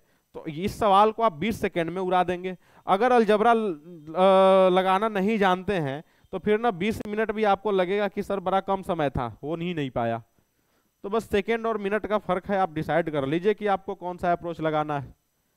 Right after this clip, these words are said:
ठीक है, ठीक है मेरे भाई, चलें अगले सवाल की ओर।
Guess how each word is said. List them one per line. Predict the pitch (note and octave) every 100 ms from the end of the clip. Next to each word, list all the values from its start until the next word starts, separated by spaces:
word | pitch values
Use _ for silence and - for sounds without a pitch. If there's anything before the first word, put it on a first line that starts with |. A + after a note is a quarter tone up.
| _ _ _ _ -
ठीक | E3+
है, | G#3+ F#3+ - _ _ _ _ _ _ _ -
ठीक | E3+ G3+
है |
मेरे | G#3 A3
भाई, | G#3 G#3+
चलें | G3 F#3+ G#3+
अगले | G3+ G#3+
सवाल | G#3+ G3+ G3+
की | F#3+
ओर। | G3+ A3